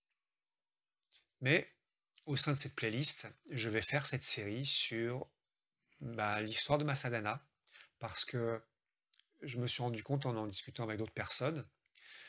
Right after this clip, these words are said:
que ma propre histoire peut raconter justement l'histoire des autres et peut faire écho avec celle des autres, et puis, euh, bah, ça peut nous rapprocher les uns les autres, tout simplement.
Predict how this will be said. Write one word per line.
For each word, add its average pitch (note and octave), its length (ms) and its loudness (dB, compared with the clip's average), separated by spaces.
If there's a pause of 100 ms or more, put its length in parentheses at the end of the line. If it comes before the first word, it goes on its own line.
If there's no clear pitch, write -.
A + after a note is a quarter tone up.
(280)
que A2 480 -6 (400)
ma B2 280 -2
propre - 260 -6
histoire - 360 2
peut B2 100 -4
raconter A#2 640 0
justement C3+ 400 -2
l'histoire A#2 320 0
des G2 200 -4
autres D#3 280 -2
et G#2 60 -6
peut - 120 -8
faire G#2 240 -4
écho C3+ 400 -2
avec G#2 240 -4
celle - 180 0
des A2 180 -2
autres, B2+ 260 -6
et G2 40 -8
puis, G#2 460 -8
euh, G2+ 180 -10 (1700)
bah, A2+ 200 -4
ça - 160 0
peut A#2+ 100 -4
nous G#2+ 120 -4
rapprocher F#2+ 420 -2
les G2+ 180 -6
uns A#2 60 -8
les G2 220 -8
autres, B2+ 120 -8
tout C3+ 100 -10
simplement. G#2 540 -6